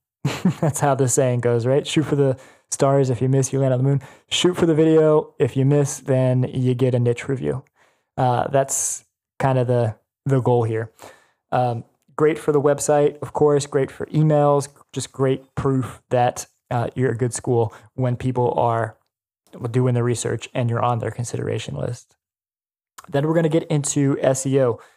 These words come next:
This is gonna be on-page and off-page S E O. You wanna do backlink building. You wanna have a blog, uh, an active blog, so people, c-, so you can be found for,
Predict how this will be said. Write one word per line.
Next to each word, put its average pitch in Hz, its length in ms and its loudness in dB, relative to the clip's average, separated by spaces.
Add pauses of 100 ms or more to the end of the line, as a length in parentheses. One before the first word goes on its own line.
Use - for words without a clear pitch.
(140)
This 131 140 -4
is 127 180 -8
gonna 139 220 -2
be 135 400 0 (540)
on-page 151 520 2
and 151 320 2
off-page 143 640 2
S 135 220 -2
E 139 140 2
O. 135 100 4
You 123 160 -2
wanna 139 220 2
do 139 180 2
backlink 135 500 0
building. 131 360 2 (320)
You 131 140 0
wanna 135 280 2
have 127 460 2
a 139 100 2
blog, 131 560 2 (400)
uh, 120 240 -2
an - 160 -4
active 131 380 0
blog, 131 380 0 (720)
so 135 580 2
people, 135 340 -4
c-, - 180 -8
so - 160 -2
you 135 120 2
can 139 160 0
be 127 120 2
found 131 420 0
for, 127 600 0